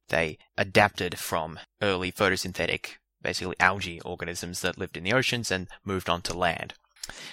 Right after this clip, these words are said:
But anyways, so in this series of episodes, we're going to focus on land plants and focus on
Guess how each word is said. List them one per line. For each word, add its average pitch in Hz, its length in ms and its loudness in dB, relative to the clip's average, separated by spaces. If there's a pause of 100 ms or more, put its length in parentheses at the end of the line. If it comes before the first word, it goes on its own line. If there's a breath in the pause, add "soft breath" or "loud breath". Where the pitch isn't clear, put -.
(140 loud breath)
But - 80 2
anyways, 92 480 4 (420 loud breath)
so 104 280 4 (440 soft breath)
in 131 120 8
this 143 120 4
series 123 240 4
of 110 60 2
episodes, 104 280 2
we're 98 60 0
going 98 140 0
to 95 40 -4
focus 95 360 0
on 87 120 -2
land 90 320 6
plants 120 400 4
and - 140 -8
focus - 300 -2
on 90 160 -2